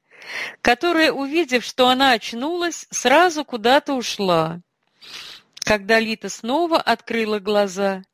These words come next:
перед ней на кровати сидел её отец и держал её за руку. "Папа, как я скучала без тебя!" — промолвила Лита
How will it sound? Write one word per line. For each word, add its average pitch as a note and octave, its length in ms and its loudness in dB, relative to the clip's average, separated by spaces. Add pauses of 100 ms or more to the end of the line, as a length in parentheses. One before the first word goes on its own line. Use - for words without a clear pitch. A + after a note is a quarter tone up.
(420)
перед F#3+ 320 0
ней E4 480 2 (420)
на A3 160 6
кровати C4 640 2
сидел C4+ 520 -4
её A#3 280 0
отец F#3+ 800 -4 (560)
и A#3 160 6
держал A#3+ 800 4 (100)
её G3+ 480 0
за F#3 340 2
руку. E3+ 440 -12 (580)
"Папа, G3 640 4 (160)
как F4 260 2
я E4+ 100 0
скучала D#4 680 0
без F#3+ 200 -12
тебя!" — F3+ 560 -2 (520)
промолвила G3+ 800 0
Лита A#3+ 600 2